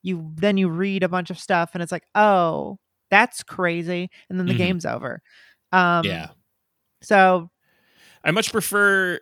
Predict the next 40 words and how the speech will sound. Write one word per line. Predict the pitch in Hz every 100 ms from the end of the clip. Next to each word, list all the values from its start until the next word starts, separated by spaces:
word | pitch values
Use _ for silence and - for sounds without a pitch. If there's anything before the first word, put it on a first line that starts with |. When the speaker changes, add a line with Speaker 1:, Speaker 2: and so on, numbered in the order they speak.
| _ -
Speaker 2:
a | 147 165 165
game | - 147 156 156 147
where, | 143 135
like, | 123 120 - - -
even | 131 139
if | 127
there's, | 127 117
like, | 113
not | 107 113 113
much | 107 -
story | - 110 110 104
to | - 104
it, | 95
at | -
least | 95 - 101
it's, | 90 101
like, | 90
kind | - 98
of | -
peppered | - 117 - 101 95 90
throughout, | - 95 92 92 90 71 _ _
you | 98 98
know? | 87 90 92 _ _ _ _
Like, | 110 104
the |
first | 107 120 -
Portal | - 95 101 95 87
is | 90 -
one | 90 87
that | 87
I | 87
always | 85 -
think | 87 80
of | 82 87
like | 82 -
that, | 82 80
where | 87 85
it, | 78
Speaker 1:
Yeah. | 208 165
Speaker 2:
like, | -